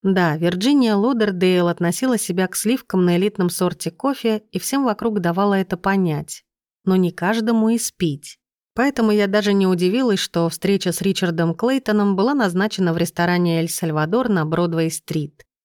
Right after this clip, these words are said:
Она никогда не обедала в местах, не заслуживающих пяти звёзд по её личному рейтингу роскоши,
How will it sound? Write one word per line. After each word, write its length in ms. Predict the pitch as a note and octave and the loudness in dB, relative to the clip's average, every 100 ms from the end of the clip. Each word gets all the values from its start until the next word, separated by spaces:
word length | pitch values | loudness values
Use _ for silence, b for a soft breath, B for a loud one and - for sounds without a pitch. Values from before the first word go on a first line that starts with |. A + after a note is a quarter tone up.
| - | -6
Она 160 | A#3 C#4 | 0 2
никогда 460 | B3+ B3 A#3+ A3 | 2 0 0 0
не 200 | F#3 E3+ | 2 2
обедала 440 | D#3+ F3 E3+ E3+ E3 | 2 0 2 2 2
в 40 | |
местах, 440 | F3 E3 A3 A3 G3+ | 0 0 -2 -2 0
не 100 | F3 | 0
заслуживающих 960 | E3 D#3+ F#3 F3+ D#3+ D#3+ D#3 E3+ - | 0 0 -2 0 0 0 0 -4 -4
пяти 260 | F#3 F3+ E3 | -4 0 -2
звёзд 400 | E3 G#3 - - | 0 -2 -2 -2
по 80 | |
её 240 | E3+ D#3+ E3 | 0 2 0
личному 460 | F3 - F3 E3 | 0 0 0 2
рейтингу 500 | D#3+ E3+ E3+ E3 E3+ | 2 0 0 -2 0
роскоши, 720 | E3+ D#3+ - D3+ - D3+ D3 | 2 0 -2 -6 -6 -6 -8